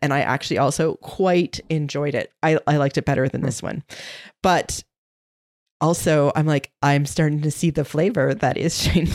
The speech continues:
Speaker 1: Black, 'cause
Speaker 2: Yes.
Speaker 1: there's something similar in
Speaker 2: Yeah.
Speaker 1: both of those movies that gives you the same feelings. And, uh, there were a few of the same problems, but, uh, like, a much lighter,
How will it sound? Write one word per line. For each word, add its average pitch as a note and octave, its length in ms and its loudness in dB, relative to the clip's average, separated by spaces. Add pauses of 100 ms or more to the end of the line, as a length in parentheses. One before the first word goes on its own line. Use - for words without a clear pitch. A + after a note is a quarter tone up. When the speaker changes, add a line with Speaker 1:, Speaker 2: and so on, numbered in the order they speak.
(220)
Speaker 1:
Black, F#3 180 -2 (260)
'cause - 360 -6
Speaker 2:
Yes. C3+ 160 4
Speaker 1:
there's G3 200 4
something A3+ 600 0 (240)
similar F3 640 2 (100)
in - 120 4
Speaker 2:
Yeah. F3 100 2
Speaker 1:
both E3+ 240 2
of E3 80 0
those D#3+ 240 0
movies E3+ 400 0
that - 260 0
gives D#3 300 -4
you E3 120 -2
the D3 200 2
same D#3 720 0 (1600)
feelings. F#3+ 1080 -2 (160)
And, D3 600 2
uh, C#3 280 2
there A3 120 2
were A#3 120 4
a B3+ 40 2
few C#4 160 0
of D4+ 60 -2
the D#4 120 2
same B3 220 0
problems, G#3 480 0
but, - 260 -2
uh, D#3 80 0
like, F3+ 220 -2
a E3+ 140 4
much E3 380 0
lighter, E3 760 2